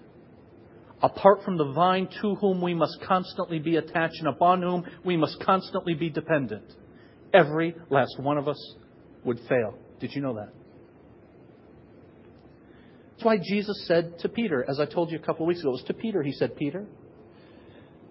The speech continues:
Satan desires to sift you as wheat." But here's the crucial thing. "I, Jesus, have prayed for you, Peter." Peter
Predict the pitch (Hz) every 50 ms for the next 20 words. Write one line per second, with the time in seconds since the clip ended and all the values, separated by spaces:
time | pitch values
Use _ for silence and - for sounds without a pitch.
0 | - - - - - - - 196 208 214 - 202 214 214 208 - - - - -
1 | - - - - - - - - 156 147 131 156 151 156 156 156 156 156 151 -
2 | - - - - - - 143 - - - - 180 175 175 - - 160 135 113 104
3 | 104 - - - - - - 127 117 - - 120 104 95 - - - - - -
4 | - - - - - - - - - - - - - - - - - - - -
5 | - - - - - - - - - - - - - - - - - 147 - -
6 | - 165 156 143 143 151 135 - - 156 139 - - 107 - - 95 92 - -
7 | - - - - - - - 156 147 135 117 101 95 - - - 131 123 147 151
8 | 139 - 107 104 - - - - - 127 117 - - - 160 143 120 107 - -
9 | - - - - 127 113 107 120 131 117 90 - - - - - - - - -
10 | 127 98 - - - - - - - - - - - - - - - - - -
11 | - - - - - - - - - - - - - - - - - - - -
12 | - - - - - - - - 220 226 240 226 214 214 220